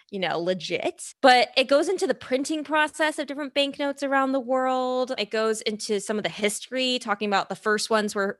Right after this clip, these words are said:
in China, and they were even designed in a way that if you weren't literate, you'd still be able to understand what was on the printed currency because it would depict someone holding ten coins. I thought that was pretty interesting. And a-,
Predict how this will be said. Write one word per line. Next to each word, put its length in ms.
in 160
China, 560
and 560
they 200
were 80
even 280
designed 360
in 100
a 60
way 400
that 120
if 160
you 140
weren't 300
literate, 520
you'd 200
still 200
be 120
able 160
to 160
understand 800
what 160
was 240
on 260
the 80
printed 680
currency 540
because 260
it 60
would 160
depict 460
someone 280
holding 440
ten 340
coins. 680
I 60
thought 160
that 100
was 140
pretty 220
interesting. 760
And 440
a-, 40